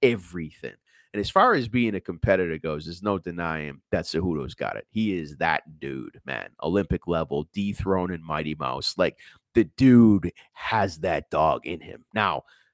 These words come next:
am I concerned with the time off, walking away and coming back? Uh, yeah, yeah, I am, admittedly. I am. Um, but this comes down to two things. One, me being a firm believer that Henry Cejudo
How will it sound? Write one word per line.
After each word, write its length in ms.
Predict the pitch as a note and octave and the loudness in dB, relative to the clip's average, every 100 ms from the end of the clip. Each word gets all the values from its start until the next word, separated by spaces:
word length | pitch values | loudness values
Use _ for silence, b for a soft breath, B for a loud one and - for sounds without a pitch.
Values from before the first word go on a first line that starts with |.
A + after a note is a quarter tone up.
| _ | _
am 120 | D3+ | 4
I 100 | E3 | 6
concerned 600 | F3 F3+ B2+ D3 E3 F3+ F#3 | 6 2 4 6 6 6 4
with 120 | E3+ | 4
the 60 | |
time 320 | B2 - D3+ C3+ | 0 2 4 6
off, 380 | D3+ E3 - - | 4 2 -4 2
walking 360 | B2 C3 C#3 | 4 4 2
away 400 | A#2+ B2 C3+ C3+ | 2 2 2 0
and 100 | B2 | -4
coming 280 | C3+ B2+ A#2 | -2 -2 0
back? 380 | A#2+ B2 B2+ B2 | 2 4 2 0
Uh, 40 | |
yeah, 680 | C3+ C3+ D#3+ E3 D3+ C#3+ C#3+ | -4 0 2 2 4 2 0
yeah, 500 | C3 F3 F#3 F3 C3 | -2 -6 -8 -8 -8
I 80 | G#3+ | -4
am, 420 | D3+ C2+ D2 A#2 _ - | -2 -4 -10 -16 _ -6
admittedly. 560 | A#2 G#2 F#2 E2 G#2+ - - | -6 -4 -10 -8 -8 -8 -2
I 100 | D3 | 0
am. 260 | F2 F#2 - _ _ _ _ _ B2 | 0 -4 -10 _ _ _ _ _ 2
Um, 380 | B2 A#2 A2 - | 4 4 0 -10
but 180 | B2 D3+ | 0 2
this 160 | E3 - | 2 -2
comes 220 | G#3+ E3 | -2 0
down 220 | E3+ D#3 | 0 0
to 100 | C3 | -2
two 160 | A#2 A#2+ | -6 -8
things. 400 | F#2+ E2 D#2 - | -8 -12 -14 -12
One, 460 | G2 G#2+ C#3 F3 G3+ _ | -4 -2 -2 -8 -20 _
me 220 | G2+ A#2+ A#2+ | -8 -4 -2
being 260 | C3 B2 | -2 -4
a 80 | G2+ | -6
firm 460 | - - C3+ D3+ B2 | -6 -2 -2 -2 -2
believer 560 | A2+ A#2+ A2+ D#2+ C#2+ - _ _ _ _ G2+ | -2 0 -2 -4 -14 -16 _ _ _ _ -6
that 200 | G#2 F#2+ | -6 -4
Henry 380 | B2+ C#3 C#3+ | -6 -4 -6
Cejudo 680 | B2 - G#2 A2+ F2 D2+ - | -4 -4 -4 -4 -4 -8 -10